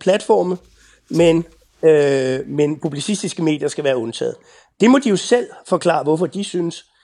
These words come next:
Jeg synes, det er noget specielt, øh, at have den tilgang til det. Jeg mener, det hænger sammen.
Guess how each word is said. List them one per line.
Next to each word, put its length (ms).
Jeg 160
synes, 280
det 100
er 60
noget 160
specielt, 580
øh, 80
at 60
have 200
den 140
tilgang 500
til 240
det. 100
Jeg 120
mener, 220
det 140
hænger 200
sammen. 360